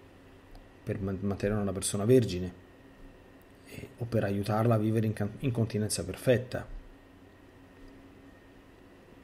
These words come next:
Perché il piacere tende a sfogarsi in quel modo,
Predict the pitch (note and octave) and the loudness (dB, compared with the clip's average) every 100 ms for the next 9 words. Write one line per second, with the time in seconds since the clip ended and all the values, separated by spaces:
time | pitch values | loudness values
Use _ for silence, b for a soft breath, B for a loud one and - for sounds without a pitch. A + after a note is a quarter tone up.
0 | - - - - - - - - - A2+ | -20 -20 -20 -20 -20 -20 -20 -8 -6 0
1 | A2 D#3+ B2+ B2+ D3 D3+ G#2+ A#2 A#2+ F3 | 0 2 4 8 8 6 4 4 4 2
2 | B2 G2 - D#3 - F#2 A2+ F#2+ | 2 2 0 0 -2 0 0 0